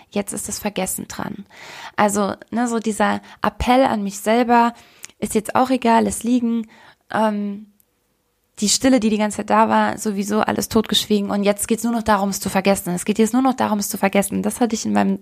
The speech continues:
das war noch vor meiner persönlichen Weiterentwicklung, <laughs> wie man merkt. Ähm, einfach vergessen, du musst es jetzt vergessen. Ja, und diese Zeilen gingen mir,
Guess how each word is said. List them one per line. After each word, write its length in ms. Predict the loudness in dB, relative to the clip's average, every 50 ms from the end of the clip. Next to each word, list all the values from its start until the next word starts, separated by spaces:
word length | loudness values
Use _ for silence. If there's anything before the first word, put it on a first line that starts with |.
| _
das 160 | -12 -6 -2 0
war 100 | 2 2
noch 120 | 0 0
vor 200 | 2 2 2 2
meiner 240 | 2 2 0 0 0
persönlichen 600 | 2 2 2 4 2 0 0 -2 -6 -6 -2 0
Weiterentwicklung, 720 | 0 0 2 0 -2 -2 -2 -4 -2 2 2 2 2 2 0 0 -2 -2 -2 -2
<laughs> 300 | -10 -8 -6 -6 -4 0
wie 100 | 2 4
man 160 | 4 4 4
merkt. 360 | 6 6 6 4 4 2 -4 -10 -12 -10 -10 -10 -12 -12 -14 -8 0
Ähm, 520 | 2 4 4 6 4 4 2 0 -2 -4 -6 _ _ _ _ _ -4
einfach 240 | -4 -2 -2 -2 -2
vergessen, 480 | -2 -2 -2 -2 -2 -2 -2 -4 -4
du 60 | -2 -2
musst 180 | -2 -2 -2
es 140 | -4 -6 -6
jetzt 120 | -6 -6
vergessen. 520 | -6 -4 -4 -4 -4 -4 -8 -10 -12 -12 -14 _ _ _ -20 _ -20 -20 -20 -20 -20 -20 _ _ _ _ _ _ _ _ _ _ _ _ _ _ _ _ _ _ _ _ _ 0
Ja, 240 | 2 4 4 4 2
und 140 | 0 2 2
diese 240 | 2 2 2 0
Zeilen 480 | 0 0 2 2 4 4 2 2 2 2
gingen 180 | 2 0 0 0
mir, 140 | -2 -4